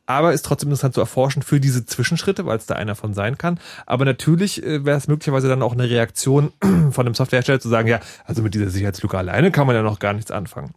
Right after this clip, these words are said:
Dazu kommen wir aber später. Wir wollen jetzt noch den anderen Teil vorstellen. Also es gibt Responsible Disclosure und das andere ist Fool.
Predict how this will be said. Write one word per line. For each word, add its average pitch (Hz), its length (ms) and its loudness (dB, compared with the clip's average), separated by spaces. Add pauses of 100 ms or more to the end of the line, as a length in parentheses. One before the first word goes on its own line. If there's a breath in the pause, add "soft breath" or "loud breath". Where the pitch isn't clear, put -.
(140)
Dazu - 220 -2
kommen 139 160 0
wir 101 60 2
aber 98 180 2
später. 135 380 2 (340 loud breath)
Wir 120 120 2
wollen 139 140 4
jetzt 151 160 0
noch 180 140 0
den 147 260 2 (140)
anderen 180 600 2 (120)
Teil 156 240 2
vorstellen. 165 360 0
Also 139 80 -2
es - 120 -10
gibt - 100 -14
Responsible 175 680 0
Disclosure 185 560 -6 (140)
und 127 100 -4
das 110 100 -8
andere 131 220 0
ist - 180 -4
Fool. 131 440 0